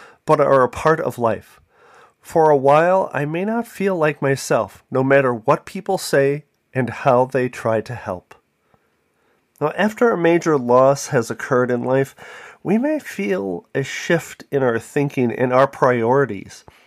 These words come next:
So while our body may be responding in grief, as mentioned above, there can be also times when we feel other life tasks as tedious or meaningless. It can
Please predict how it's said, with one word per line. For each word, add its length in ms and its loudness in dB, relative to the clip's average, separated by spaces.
So 200 0
while 280 4
our 160 4
body 460 2
may 180 -2
be 140 -6
responding 600 0
in 240 -4
grief, 460 -4
as 240 -8
mentioned 360 -2
above, 460 0
there 180 4
can 460 -4
be 420 -10
also 600 2
times 720 -2
when 380 -2
we 160 -10
feel 680 -2
other 580 -2
life 340 0
tasks 640 -2
as 440 2
tedious 580 -2
or 180 2
meaningless. 800 -2
It 120 -8
can 300 -6